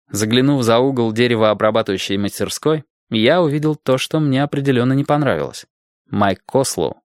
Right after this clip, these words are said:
Джим Ладью и Винс Ноулз стояли кружком, что-то передавая друг другу.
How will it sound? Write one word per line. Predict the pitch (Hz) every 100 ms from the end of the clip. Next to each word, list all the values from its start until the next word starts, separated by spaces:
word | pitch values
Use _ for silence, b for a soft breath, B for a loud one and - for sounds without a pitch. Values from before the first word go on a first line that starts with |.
| -
Джим | 117 131 120
Ладью | 107 131 110 87
и | - 120
Винс | 127 120 -
Ноулз | 135 160 95 98 B B B B
стояли | - - 120 156
кружком, | 147 139 - 110 90
что-то | - 113 123
передавая | - 101 98 98 104
друг | 104 101
другу. | 92 80 -